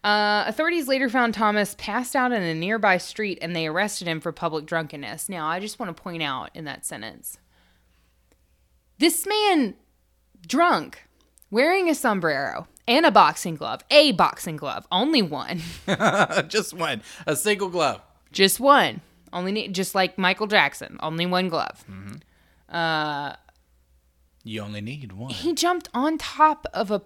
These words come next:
Speaker 1: police car, inside of which an on-duty cop was just sitting. And they didn't catch him and arrest him until he found him passed out later in an alley. <laughs>
Speaker 2: Yeah.
Speaker 1: Like, what the fuck? How,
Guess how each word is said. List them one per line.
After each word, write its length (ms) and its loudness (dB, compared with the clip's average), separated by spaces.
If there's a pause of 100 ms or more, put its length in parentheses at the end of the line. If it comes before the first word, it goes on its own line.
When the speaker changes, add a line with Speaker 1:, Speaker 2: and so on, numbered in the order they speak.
(140)
Speaker 1:
police 580 -6
car, 640 2
inside 880 4 (160)
of 80 -6
which 540 0 (260)
an 160 4
on-duty 720 4
cop 460 4
was 180 2
just 300 2
sitting. 640 0 (720)
And 160 6
they 100 10
didn't 220 2
catch 260 6
him 120 6
and 100 8
arrest 360 8
him 120 6
until 260 4
he 80 6
found 300 6
him 120 4
passed 360 4
out 180 6
later 380 8
in 60 2
an 120 2
alley. 640 6
<laughs> 80 -20
Speaker 2:
Yeah. 400 -2 (200)
Speaker 1:
Like, 200 8
what 220 8
the 160 6
fuck? 200 4
How, 180 4